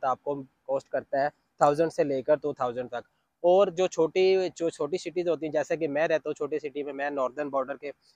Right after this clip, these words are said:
एक city है आरआर, उसमें रहता हूँ। तो हमें यहाँ पर mostly approximately यहाँ पर हमें मिल जाता है, अ, तकरीबन सिक्स हंड्रेड से स्टार्ट होता है और हमें हज़ार, बारह सौ के दरमियान में ये cost करता है।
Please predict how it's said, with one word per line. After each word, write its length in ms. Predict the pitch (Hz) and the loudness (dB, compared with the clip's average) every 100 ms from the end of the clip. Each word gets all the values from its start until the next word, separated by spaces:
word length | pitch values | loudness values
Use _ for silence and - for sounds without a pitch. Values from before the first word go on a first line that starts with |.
| _ 143 | _ -4
एक 180 | 139 | -4
city 280 | - 135 151 | -4 -6 0
है 200 | 143 143 135 | 0 0 0
आरआर, 300 | 131 143 147 _ 147 | 0 0 -4 _ -16
उसमें 260 | - 170 | -2 0
रहता 240 | 143 127 143 | 0 -2 -6
हूँ। 80 | 165 _ _ - | -8 _ _ 0
तो 140 | 202 | 4
हमें 260 | 196 180 196 | 6 4 2
यहाँ 220 | 190 175 | 4 4
पर 440 | 170 190 190 180 160 _ _ 147 156 | 4 2 4 2 -2 _ _ -6 -2
mostly 280 | 165 - 175 | -2 -2 -2
approximately 640 | 170 165 156 180 165 151 | 0 0 -4 -2 -4 -2
यहाँ 200 | 165 147 | 0 0
पर 140 | 143 156 | 0 -2
हमें 200 | 143 147 | -2 -2
मिल 180 | 139 | -4
जाता 300 | 156 156 - | 0 0 2
है, 60 | 147 - _ _ - | -2 -4 _ _ -2
अ, 520 | 143 143 139 135 131 | 4 6 6 4 4
तकरीबन 760 | 127 _ - 165 156 160 156 160 160 156 156 156 - | 0 _ -4 0 2 2 4 4 4 -2 -2 -4 -4
सिक्स 240 | 190 - | -2 2
हंड्रेड 200 | 156 156 | 2 2
से 80 | 160 | -2
स्टार्ट 320 | - 143 151 | 2 2 2
होता 220 | 139 147 | -2 -2
है 60 | 139 _ _ 170 | -4 _ _ 2
और 200 | 170 170 | 4 4
हमें 460 | 151 165 165 165 | 2 0 2 0
हज़ार, 420 | 156 147 135 139 143 | -2 0 2 2 2
बारह 220 | 143 180 | 2 2
सौ 160 | 180 | 0
के 100 | 156 | -2
दरमियान 380 | 156 151 139 135 | -2 -2 -4 -4
में 140 | 147 185 | -2 -2
ये 120 | 185 | -2
cost 300 | 147 143 - | -4 -6 -8
करता 260 | 127 | -12
है। 60 | - | -8